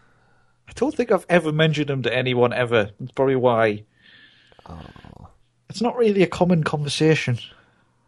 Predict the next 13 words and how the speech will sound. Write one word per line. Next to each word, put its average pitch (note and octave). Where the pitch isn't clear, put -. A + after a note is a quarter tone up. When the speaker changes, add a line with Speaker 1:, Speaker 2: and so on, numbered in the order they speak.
Speaker 2:
You A2+
guys A#2
don't A#2
just A2+
sit A#2
and -
talk G2
about G2+
American G#2
stuff -
all F#2
the G2
time? A2